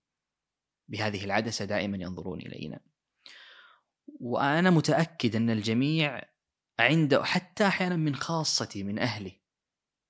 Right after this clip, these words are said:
يعني يرون هذا. الناس ما يعرفون حياتنا، واقعنا، همومنا، أفك-، هو لا يرى فكرتي ومشاعري وعاطفتي وما،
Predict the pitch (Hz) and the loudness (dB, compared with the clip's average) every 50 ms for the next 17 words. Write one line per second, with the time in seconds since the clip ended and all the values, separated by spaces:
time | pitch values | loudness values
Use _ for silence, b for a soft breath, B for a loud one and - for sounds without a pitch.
0 | _ _ - 101 101 107 104 107 110 110 107 104 92 98 98 90 87 90 - - | _ _ -10 -6 -6 -4 -2 0 0 0 -2 -4 -6 -8 -8 -8 -10 -12 -10 -8
1 | 104 113 127 139 143 143 - - - 165 175 180 175 147 110 107 107 104 - - | -4 -2 -2 -2 0 0 0 -2 -2 -4 -6 -4 -4 -4 -4 -4 -6 -8 -6 -6
2 | 107 107 104 101 98 - - - 107 104 101 101 101 - - 92 87 90 - - | -4 -4 -4 -4 -6 -8 -6 -6 -4 -4 -4 -6 -6 -8 -10 -10 -10 -10 -8 -8
3 | 92 98 98 - - - 101 98 92 92 92 92 92 104 101 98 98 101 101 101 | -8 -8 -8 -10 -14 -14 -12 -10 -10 -10 -10 -12 -12 -10 -8 -8 -6 -6 -6 -6
4 | 95 92 82 87 87 90 98 - - - - 131 131 127 143 156 160 120 101 98 | -6 -8 -10 -10 -12 -14 -14 -14 -14 -12 -8 -4 -4 -2 -2 0 0 0 0 -2
5 | 92 92 - - b b b b b b b b b _ _ - 127 - - - | -4 -6 -10 -14 b b b b b b b b b _ _ -4 -4 -4 -4 -8
6 | 101 101 - 107 98 95 92 92 92 92 92 95 - - 104 101 95 92 92 92 | -10 -8 -8 -8 -8 -8 -8 -10 -12 -12 -10 -8 -4 -2 -2 -2 -2 -4 -6 -8
7 | 90 92 92 90 85 82 82 85 - 113 104 - 110 101 95 - 98 95 92 92 | -8 -8 -8 -10 -12 -12 -14 -12 -10 -10 -10 -8 -10 -12 -10 -10 -10 -10 -10 -10
8 | 95 92 87 90 90 92 98 101 104 101 101 98 92 90 | -10 -10 -10 -10 -10 -10 -8 -6 -6 -4 -4 -4 -6 -8